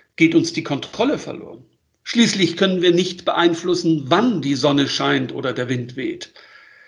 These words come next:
Erneuerbare Energie ist per se volatiler. Kann Digitalisierung zu mehr Stabilität in einem erneuerbaren Energiesystem beitragen? Und welche Rolle spielt Digitalisierung hinsichtlich der Nachhaltigkeit?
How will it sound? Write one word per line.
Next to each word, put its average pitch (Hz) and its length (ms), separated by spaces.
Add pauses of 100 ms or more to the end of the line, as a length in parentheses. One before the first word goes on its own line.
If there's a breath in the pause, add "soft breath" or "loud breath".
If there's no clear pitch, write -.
(420 soft breath)
Erneuerbare 214 720
Energie 185 500
ist - 340
per 180 200
se 160 540 (340 loud breath)
volatiler. 196 880 (560)
Kann 160 440
Digitalisierung 160 1160
zu - 200
mehr 143 400
Stabilität 139 760
in 160 140
einem 131 240
erneuerbaren 131 680
Energiesystem 131 840
beitragen? 143 680 (440)
Und 180 200
welche 202 380
Rolle 233 260
spielt - 580
Digitalisierung 160 840
hinsichtlich - 580
der 143 120
Nachhaltigkeit? - 920